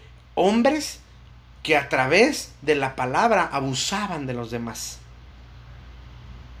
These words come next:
Recuerda estas palabras que te voy a decir. Para los demás,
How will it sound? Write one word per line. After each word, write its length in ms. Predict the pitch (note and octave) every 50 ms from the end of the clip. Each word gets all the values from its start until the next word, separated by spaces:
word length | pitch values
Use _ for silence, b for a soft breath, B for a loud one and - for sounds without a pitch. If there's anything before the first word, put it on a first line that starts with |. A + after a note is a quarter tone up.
| - - - - - - - - - - - - - - - - - - - - - - - -
Recuerda 560 | - A#2+ C3 C#3 - - G3+ A3+ A3+ A#3 A#3 A3+
estas 240 | G#3 - G#3+ -
palabras 480 | - - F3 E3 D#3+ E3 F3 F3 E3+ -
que 80 | - C#3
te 140 | B2+ C#3
voy 180 | A#2+ B2 C3+ C#3+
a 60 | C#3+
decir. 420 | C3 B2 A#2 - - C3 A#2+ A2+ - - - B B B B B B B B B -
Para 240 | - D#3 D3 D3 D3
los 240 | D3 C#3+ C#3+ B2+ C#3+
demás, 500 | C#3 C3+ D3+ F3+ G#3 A3 G#3 - -